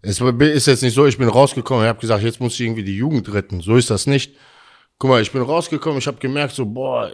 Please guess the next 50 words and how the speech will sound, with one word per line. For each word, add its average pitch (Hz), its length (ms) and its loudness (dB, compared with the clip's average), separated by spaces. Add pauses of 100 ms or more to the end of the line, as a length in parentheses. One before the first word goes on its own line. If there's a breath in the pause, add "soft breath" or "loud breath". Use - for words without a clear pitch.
so 117 180 -6
für - 160 -10
die 127 140 -4
Jugend, 151 340 -2
so, 127 320 -4
sie 131 160 -4
haben 147 160 -2
keine 143 340 0
wik-, 151 300 -2
wirklich 139 420 0
richtigen 131 400 -2
Ziele 190 300 0
mehr 175 180 4
vor 165 240 0
Augen, 165 280 2
so 131 160 2
wie 131 40 2
das 127 200 0
bei 113 120 2
mir, 156 240 2
wie 147 60 0
ich 143 100 -2
das 143 200 -4
wahrgenommen 147 460 0
hab, 143 140 -2
oder 123 280 0 (400 loud breath)
kurz 139 260 6
bevor 131 320 2
ich, 127 140 0
also 123 340 0
reingegangen 151 640 2
bin, 147 160 -2
so 127 140 2
hat 131 120 2
man 131 120 0
ja 120 80 0
auch 139 200 -2
noch 127 200 -8
Kontakt 127 340 -6
so 120 100 -8
zu 120 140 -14
Jugendlichen 131 460 -6
gehabt, 135 280 -4 (480 loud breath)
da 101 60 -8
hatten 123 180 0
sie 123 120 0
ja 113 100 2
so 107 100 -2
Ziele 156 360 -6
gehabt 151 240 -2